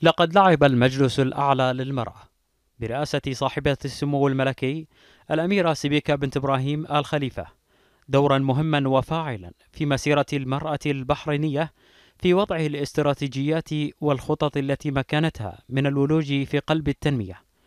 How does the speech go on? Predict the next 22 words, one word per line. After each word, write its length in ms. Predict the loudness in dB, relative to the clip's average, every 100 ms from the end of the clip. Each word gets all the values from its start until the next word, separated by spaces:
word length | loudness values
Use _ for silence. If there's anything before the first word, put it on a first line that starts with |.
| _ _ _ -2
وأن 300 | 0 2 0
تكون 340 | -2 2 2
عنصرا 560 | 4 2 0 -2 -4 -8
فاعلا 480 | 2 2 2 0 0
في 180 | -2 -2
كافة 320 | -2 0 -2 0
المجالات، 680 | 0 0 0 0 0 -2 -14 _ _ _ _
ومنها 360 | 2 2 2 2
المجال 440 | 2 2 2 2
العدلي 640 | 0 0 0 0 -2 -2 -10 _
والقضائي، 800 | 2 2 2 -2 0 -2 -2 -6 -8 _ _ _ _ _ _ -12
لتتقلد 680 | -8 -4 -2 0 2 2 2
العديد 580 | 0 0 0 -2 -4 -8
من 180 | -6 -4
المناصب 580 | -2 -2 -2 -2 -4 -2
المهمة 600 | 0 0 0 0 0 -2 -8 _ _ _ _ -4
كقاضية 880 | -2 0 -2 0 -2 0 -2 -2 -6
ومستشارة 920 | -4 -2 -2 -2 -2 0 0 0 -2 -2
قانونية 560 | 0 0 0 0 -2 -2
ومحامية 960 | -4 -4 0 0 0 -2 -2 0 0 -2 -2
ووكيل 840 | -2 -2 0 0 0 -2 -4 0
نيابة 380 | 2 2 0